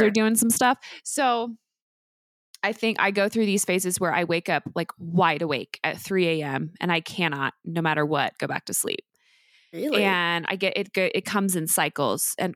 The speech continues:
Speaker 1: because I have a very strong circadian rhythm, so if I do something one night, my body thinks that's what it's supposed to do every night.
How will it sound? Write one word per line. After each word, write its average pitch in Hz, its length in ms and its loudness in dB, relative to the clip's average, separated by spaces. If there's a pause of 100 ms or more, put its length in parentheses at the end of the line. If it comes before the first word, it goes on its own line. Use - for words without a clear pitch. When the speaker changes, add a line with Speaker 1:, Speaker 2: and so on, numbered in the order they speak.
Speaker 1:
because 202 220 0
I 190 60 2
have 175 100 0
a 190 60 2
very 175 340 2
strong 165 600 0
circadian 165 540 0
rhythm, 165 320 0
so 156 260 0
if 160 120 -2
I 165 80 2
do 180 240 2
something 180 480 -2
one 151 240 -2
night, 220 260 0
my 180 120 0
body 156 280 2
thinks 165 240 -4
that's - 220 -4
what 156 100 -2
it's - 140 -6
supposed - 260 0
to 151 80 -4
do 139 160 0
every 165 300 -2
night. 214 300 0